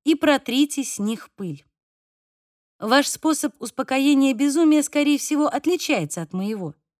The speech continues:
Но для моего гнева именно эта мокрая пыль является настоящим триггером. Так что для меня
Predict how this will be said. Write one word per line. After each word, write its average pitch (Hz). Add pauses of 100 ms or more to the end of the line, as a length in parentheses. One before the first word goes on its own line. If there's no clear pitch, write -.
(380)
Но 226
для 220
моего 226
гнева 202 (360)
именно 285
эта 285
мокрая 208
пыль 320
является 233
настоящим 220
триггером. 170 (640)
Так 254
что 254
для 233
меня 269